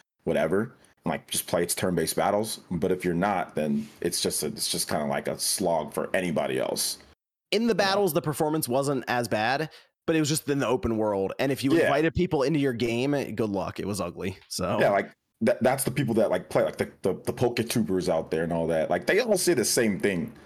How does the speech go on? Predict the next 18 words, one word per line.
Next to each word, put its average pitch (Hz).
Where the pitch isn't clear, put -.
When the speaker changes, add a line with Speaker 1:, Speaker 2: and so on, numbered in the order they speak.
Speaker 1:
"Oh, 120
man, 117
this 104
runs 98
terrible," 131
and 90
all 85
that. 80
But 117
then 123
they 104
love, 101
like, 90
the -
competitive 85
aspects 90
because 92
nobody, 95